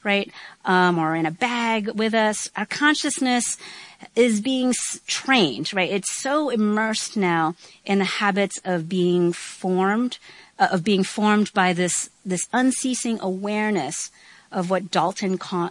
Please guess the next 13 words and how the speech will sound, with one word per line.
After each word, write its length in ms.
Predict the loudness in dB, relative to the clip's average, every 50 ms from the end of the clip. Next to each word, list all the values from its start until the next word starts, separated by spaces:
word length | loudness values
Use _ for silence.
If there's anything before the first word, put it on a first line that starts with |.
| -6 -10
Conley 720 | -12 -6 -2 0 2 4 4 4 4 4 4 2 2 -2 -6 -16 -20 -20 -20 _
had 220 | -8 -6 -6 -6
called, 520 | -6 -6 -4 -2 -2 -2 -2 -4 -6 -8 -8 -6
um, 280 | -4 -4 -4 -4 -6 -6
life 480 | -6 -6 -4 -2 0 0 0 0 -2 -2
is 160 | -4 -6 -6
being 500 | -6 -4 0 0 2 2 2 0 -2 -4
lived 480 | -4 -4 -2 -2 -2 -4 -4 -8 -12 -18 _ _ _ _ -6
elsewhere 580 | -4 -4 -4 -4 -6 -8 -10 -10 -12 -14 -18 -20 _ -20
constantly, 640 | -14 -10 -10 -10 -10 -10 -12 -12 -14 -14 -16 -16 -18 -20 -20 _ _ _ _ _ _ _ -16
right? 200 | -16 -16 -16 -18 _ _ -20 -20 -20 -20 -20 -20 _ -8 -4
Being 440 | 0 2 4 4 4 4 4 2 2
lived 320 | 2 2 0 0 -2 -8